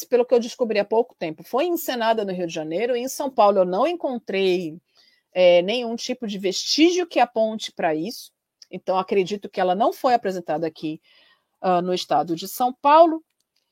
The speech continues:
Mas por que que eu falo disso? Primeiro, porque existem obras que são, ah, publicações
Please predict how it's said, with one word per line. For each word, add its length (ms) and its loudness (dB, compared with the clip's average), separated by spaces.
Mas 180 4
por 160 2
que 120 4
que 80 -2
eu 60 0
falo 340 4
disso? 340 -6
Primeiro, 540 2
porque 500 -2
existem 800 2
obras 800 4
que 120 -10
são, 580 -2
ah, 280 -2
publicações 1200 -6